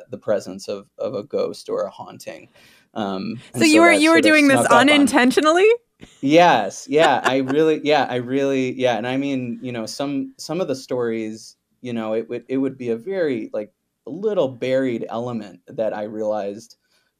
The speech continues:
Speaker 1: "Oh, wait, this character who is, who is gone, no longer with us, has suddenly come back and is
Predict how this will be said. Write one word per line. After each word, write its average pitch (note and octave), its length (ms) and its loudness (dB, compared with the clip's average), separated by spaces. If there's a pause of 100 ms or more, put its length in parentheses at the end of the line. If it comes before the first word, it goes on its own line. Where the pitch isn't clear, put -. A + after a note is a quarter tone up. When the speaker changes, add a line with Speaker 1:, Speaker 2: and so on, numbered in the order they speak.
(100)
Speaker 1:
"Oh, E3+ 80 0
wait, D3 400 -2
this C3 180 -6
character D3 540 -2
who A#2+ 160 -4
is, A2+ 260 -8 (240)
who A#2+ 160 -6
is G#2+ 300 -10 (180)
gone, B2+ 460 0
no A2+ 120 -2
longer A#2+ 360 -2
with A#2 240 2
us, A2+ 240 0
has A2 240 -6
suddenly B2 400 -2
come A#2+ 220 -8
back A#2 320 0
and A#2 100 -6
is - 180 -14